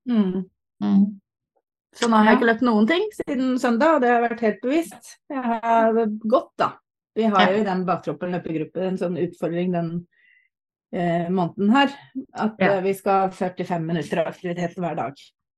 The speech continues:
Speaker 1: Så det har jeg holdt. Så jeg har vært ute og gått ut beina, egentlig.
Speaker 2: Mm.
Speaker 1: Men,
Speaker 2: Mm.
Speaker 1: eh, eh, jeg har ikke løpt. Jeg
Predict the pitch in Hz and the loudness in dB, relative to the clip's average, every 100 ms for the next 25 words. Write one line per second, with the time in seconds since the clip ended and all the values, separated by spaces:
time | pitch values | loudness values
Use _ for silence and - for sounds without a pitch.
0 | _ - _ _ _ _ - 254 247 220 | _ -20 _ _ _ _ 2 6 6 6
1 | 247 247 247 226 220 214 208 208 208 202 | 6 6 8 6 6 4 2 2 0 -2
2 | 202 165 - - - _ _ 190 185 180 | -2 -4 -6 -14 -20 _ _ -4 -2 -2
3 | 185 180 147 165 165 160 160 - 175 208 | -2 -4 -6 -6 -6 -6 -10 -10 -2 0
4 | 208 - 160 165 135 147 170 - - - | -2 -4 -4 -2 -4 -4 -8 -10 -16 -8
5 | 180 185 175 147 - _ _ _ _ _ | 0 4 4 2 -10 _ _ _ _ _
6 | _ _ 214 190 185 185 - 175 175 _ | _ _ -2 0 2 2 4 0 -2 _
7 | _ _ _ _ _ _ _ _ - 196 | _ _ _ _ _ _ _ _ -4 -2
8 | 165 151 156 160 139 175 _ 165 151 151 | -2 -2 0 -2 -2 -6 _ -4 -2 -4
9 | 151 - 175 170 | -6 -4 -2 -2